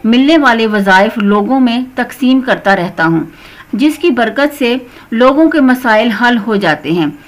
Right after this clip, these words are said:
मेरे छोटे भाई को डरावने ख्वाब बहुत ज़्यादा आते थे। मैंने इसे कहा कि या हादियू या रहीमू पढ़ते पढ़ते सो जाया करो। अल्हम्दुलिल्लाह, अब उसे डरावने ख्वाब नहीं आते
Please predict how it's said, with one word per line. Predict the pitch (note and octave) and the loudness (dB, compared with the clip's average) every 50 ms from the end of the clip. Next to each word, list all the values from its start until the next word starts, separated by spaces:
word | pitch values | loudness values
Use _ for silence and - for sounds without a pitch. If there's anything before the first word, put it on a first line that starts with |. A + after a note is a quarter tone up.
| - - - - _ | -20 -20 -20 -8 _
मेरे | A#3 B3 C4+ D4+ F4 G4 | -2 0 2 2 0 0
छोटे | G4 - D#4+ D4+ D4+ D#4 D#4 | -2 -2 -2 0 0 0 0
भाई | C4 C#4 A#3+ A3+ B3+ | 0 0 0 0 -2
को | B3+ B3+ C4 B3+ C4 C4 | -2 0 2 2 2 2
डरावने | A#3+ G3+ G#3 A3+ A#3 A#3+ B3+ C#4 C#4+ | 0 -2 -2 -2 0 0 0 0 0
ख्वाब | C#4+ - B3 A3 A3 A3+ A3+ | -2 0 0 0 0 0 -2
बहुत | - B3 B3 D#4 D4+ | -6 -4 -2 -2 -2
ज़्यादा | A#3+ A#3 G3+ F3+ F#3 F3 | 0 0 -2 0 2 0
आते | E3 C#3+ - - D3+ C#3 - | 0 0 -2 -6 -10 -8 -6
थे। | F3+ D3 D3+ - - - - - - - - | -6 -6 -6 -8 -10 -20 -20 -20 -20 -8 -4
मैंने | A3+ A#3 A#3 B3 C#4+ F4 | -2 0 2 2 2 2
इसे | F4+ D#4 D#4 D4+ B3 | 2 0 0 -2 -4
कहा | A3+ - G#3+ G#3+ G#3+ A3+ C4+ - - - - - - | -2 -2 -2 2 2 0 0 -2 -10 -20 -20 -4 0
कि | D4+ D4 C4 | 0 2 4
या | D4+ D#4 D#4+ | 4 4 4
हादियू | D#4 C4+ C4 A#3 A3+ G#3+ G#3 A#3+ C4+ D4 D4+ | 4 4 2 2 2 2 2 2 2 4 4
या | C4+ G#3+ A#3+ B3+ C#4 | 2 2 2 2 2
रहीमू | D4+ D4+ D4 A#3+ A3+ A3+ A3 A3+ A#3 B3+ | 4 2 2 2 2 2 2 2 0 0
पढ़ते | B3+ B3+ B3+ B3 B3+ - C4+ C4 | 0 -2 -4 -4 -4 -6 -6 -4
पढ़ते | C4 A#3+ A3+ G#3 A#3 B3+ B3+ | -4 -4 -4 -4 -4 -4 -4
सो | B3+ - B3 G#3+ G3 | -4 -4 -4 -4 -2
जाया | F#3 F#3 E3 C#3 C3 D3 | -2 -2 -2 -2 -2 -4
करो। | D3 D#3 C3+ A2+ C#3 D3 - - - - - - - - | -6 -8 -8 -8 -8 -10 -10 -16 -20 -20 -20 -20 -16 -4
अल्हम्दुलिल्लाह, | - C4+ D4 D4+ B3+ D4 E4+ F#4+ F4 E4+ F4 C#4 B3 A3+ A3 A3 A3+ A#3 A#3+ - - - - - | 0 0 2 2 2 2 0 0 0 0 2 2 0 0 0 0 0 0 0 -2 -10 -20 -6 0
अब | A#3 D4+ D#4 - | 0 0 0 0
उसे | C#4+ C#4 B3+ D4 C#4+ | -4 -4 -2 0 -2
डरावने | B3 A#3 B3 A#3+ A#3 B3 C4 C4 | 0 0 0 0 2 0 0 -2
ख्वाब | - - B3 A3+ A#3 A#3+ A#3 | -2 -2 0 2 2 2 0
नहीं | A3 G#3 G3 A3 B3+ B3+ - | -2 0 0 0 0 0 0
आते | - F3+ E3+ - - D3+ C3 D3+ | -2 -2 -2 -4 -8 -8 -8 -8